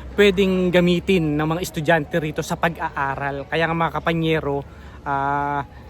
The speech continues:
ini-encourage ko kayo, yung mga anak nyo, yung mga apo nyo, ah, mag-try na mag, ah, apply dito. Kasi talagang ito yung mga,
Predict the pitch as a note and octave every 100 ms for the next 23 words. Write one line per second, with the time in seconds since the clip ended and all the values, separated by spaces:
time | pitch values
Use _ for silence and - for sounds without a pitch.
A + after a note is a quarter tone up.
0 | - F#3+ G3+ G#3 F3+ F3 E3+ F3+ - E3
1 | F3 D#3+ D3+ D#3 D#3+ F3 D#3+ E3 E3 E3+
2 | E3 E3 E3 F3 E3 D#3 D3+ C#3+ - -
3 | - D3+ D3+ F#3 - F3+ F#3 F#3 E3 E3
4 | D#3+ D#3+ F#3 D#3+ D3+ D#3 - - - -
5 | - - D#3+ F#3+ F#3 E3 D#3+ D#3 E3 D3+
6 | - - - - F3 A3 F#3+ F#3+ F#3 G3
7 | G3+ G3 F#3+ F#3 F3+ F3 E3 D#3+ D#3+ D#3